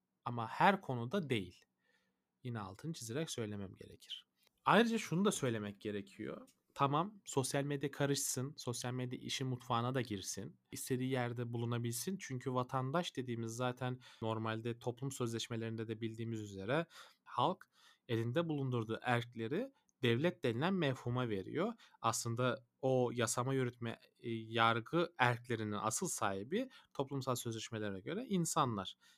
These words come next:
Yani yargı erkini de aslında halk verdiğine göre erkin asıl sahibi de bunu kullanabilir düşüncesine varabilirler.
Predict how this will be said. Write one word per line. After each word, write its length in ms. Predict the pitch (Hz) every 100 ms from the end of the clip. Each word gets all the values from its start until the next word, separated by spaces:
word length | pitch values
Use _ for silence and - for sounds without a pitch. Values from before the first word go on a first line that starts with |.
| _
Yani 300 | 113 110 110
yargı 320 | 113 113 120
erkini 480 | 160 156 127 143 139
de 60 | 139
aslında 380 | 127 - 135 127
halk 320 | 123 131 -
verdiğine 360 | 113 110 120 123
göre 180 | 104 156
erkin 360 | 117 117 117 147
asıl 240 | - - 175
sahibi 560 | - 123 101 190 -
de 140 | 190 165
bunu 160 | 156
kullanabilir 580 | 156 139 139 131 135 170
düşüncesine 520 | 147 127 120 131 196
varabilirler. 800 | 175 151 143 143 143 113 98 -